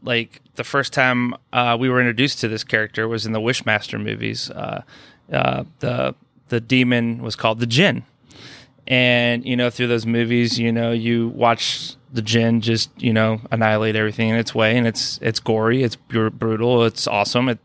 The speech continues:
they had four good movies that came from it. So now we come across a movie that came out called The Djinn. And you know, and I had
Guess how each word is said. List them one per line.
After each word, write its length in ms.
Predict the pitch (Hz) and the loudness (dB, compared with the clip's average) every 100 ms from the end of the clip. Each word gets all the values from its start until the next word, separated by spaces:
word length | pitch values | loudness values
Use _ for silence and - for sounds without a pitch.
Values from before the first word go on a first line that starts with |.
| - | -6
they 180 | 113 113 - | -6 -6 -2
had 240 | 117 117 | -2 -2
four 220 | 127 135 | 0 2
good 160 | 131 139 | 2 2
movies 240 | 170 151 | 0 0
that 80 | 117 | -6
came 220 | - 104 | -6 -8
from 180 | - 101 | -8 -12
it. 80 | 104 _ - - - - - - - | -12 _ -20 -20 -20 -20 -20 -20 -4
So 800 | - 135 131 131 123 123 123 - _ - | 2 4 4 4 2 0 -4 -16 _ -2
now 420 | 123 180 143 123 | 0 2 2 0
we 140 | 127 120 | -2 -4
come 240 | 123 113 | -6 -6
across 340 | 113 113 110 | -4 -4 -4
a 20 | 117 | -6
movie 240 | 110 113 | -6 -4
that 120 | 117 | -6
came 260 | - 113 110 | -6 -6 -2
out 180 | 113 - | -4 -2
called 380 | 117 113 117 - - | 0 0 -2 -10 -20
The 240 | 117 127 | -4 -2
Djinn. 500 | 127 131 208 113 117 - _ | 0 2 2 0 -4 -12 _
And 540 | 123 120 117 113 110 - - _ _ - | 0 2 0 -2 -6 -12 -20 _ _ -4
you 180 | 190 | 0
know, 380 | 135 117 127 147 | 2 2 0 -2
and 400 | - 123 120 120 - | 0 2 2 0 -4
I 300 | 113 120 127 | 0 0 -2
had 340 | 123 131 123 | 0 2 2